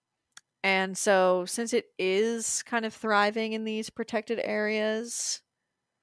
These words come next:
removing it is worth it to save, you know, all the other plants there.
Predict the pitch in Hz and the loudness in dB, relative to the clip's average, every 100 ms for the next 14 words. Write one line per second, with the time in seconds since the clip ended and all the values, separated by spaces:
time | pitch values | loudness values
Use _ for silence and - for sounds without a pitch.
0 | _ _ _ _ _ _ _ _ _ _ | _ _ _ _ _ _ _ _ _ _
1 | _ _ _ _ _ 190 _ 208 220 202 | _ _ _ _ _ -20 _ -2 -2 0
2 | 208 220 202 180 170 160 175 226 220 - | -2 0 2 0 0 -2 2 2 0 0
3 | 208 170 170 - 160 156 165 165 175 - | -4 -4 -2 0 2 2 2 -2 -6 -14
4 | - - _ _ _ _ _ - 185 139 | -18 -20 _ _ _ _ _ -12 -6 -4
5 | 143 165 160 160 156 156 - 156 143 196 | 0 0 0 0 0 -2 -6 -6 -6 -6
6 | - 254 269 277 277 | -4 0 2 2 -2